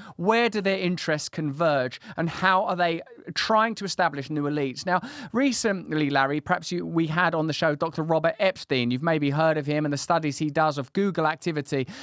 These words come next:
and how new, and how reality is ultimately curated, cultivated, and imposed through Google's ability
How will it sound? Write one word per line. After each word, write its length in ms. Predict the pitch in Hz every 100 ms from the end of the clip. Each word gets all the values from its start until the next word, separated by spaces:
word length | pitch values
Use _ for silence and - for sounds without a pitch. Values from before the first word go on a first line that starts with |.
| 214
and 120 | 151
how 140 | 151 147
new, 560 | 151 170 180 170 170
and 200 | 175 165
how 140 | 170 170
reality 640 | 185 196 240 196 - 135
is 140 | 131 -
ultimately 520 | 165 160 151 151 143 - - -
curated, 680 | 214 185 202 208 190 180
cultivated, 800 | - 190 185 156 147 156 156 151
and 160 | 156 156
imposed 680 | 151 - 226 202 147 131 -
through 300 | - 156 143
Google's 460 | 127 165 147 147 151
ability 640 | 123 175 165 143 135